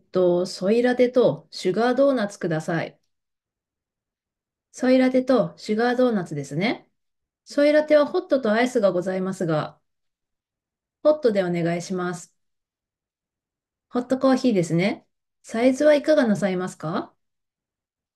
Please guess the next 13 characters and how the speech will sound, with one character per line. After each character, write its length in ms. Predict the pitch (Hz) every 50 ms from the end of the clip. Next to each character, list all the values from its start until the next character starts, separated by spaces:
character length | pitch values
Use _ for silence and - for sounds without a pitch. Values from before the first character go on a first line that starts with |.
| _ _ _ _ _ _ _ _ _ _ _ _ _
シ 140 | - - 269
ョ 80 | 262 247
ー 20 | 240
ト 120 | 185 156
で。 300 | 135 - - - - _ _ _ _ _ _ _ _ _ _ _ _ _ _ _ _ _ _ _ _ _ _ _ _ _ _
か 140 | - 247 220
し 60 | -
こ 100 | - 247
ま 120 | 240 247 240
り 80 | 240
ま 140 | 240 247 233
し 100 | - -
た。 360 | - 202 165 - - - _